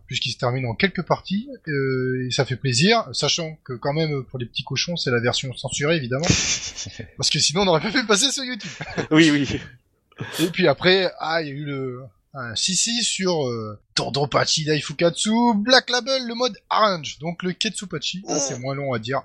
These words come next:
Speaker 1: Ouh, ça fait du bien avec des caisses de dix de partout.
Speaker 3: Ah, putain,
Speaker 2: Enfin.
Speaker 3: j'ai joui.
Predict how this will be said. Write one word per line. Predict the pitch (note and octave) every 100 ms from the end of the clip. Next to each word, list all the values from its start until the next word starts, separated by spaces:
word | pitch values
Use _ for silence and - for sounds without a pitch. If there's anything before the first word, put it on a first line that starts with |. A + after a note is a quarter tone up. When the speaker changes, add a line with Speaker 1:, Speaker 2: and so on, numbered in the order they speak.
| _
Speaker 1:
Ouh, | G#3 G#3 G3 F3
ça | D3
fait | -
du | C3
bien | A#2+ E3
avec | C#3+
des | B2
caisses | E3+ C#3+
de | C#3
dix | D3 -
de |
partout. | C3 C#3+ - F#3+ A#3
Speaker 3:
Ah, | A#2
putain, | - A#2
Speaker 2:
Enfin. | A2+
Speaker 3:
j'ai | G#2+
joui. | G2+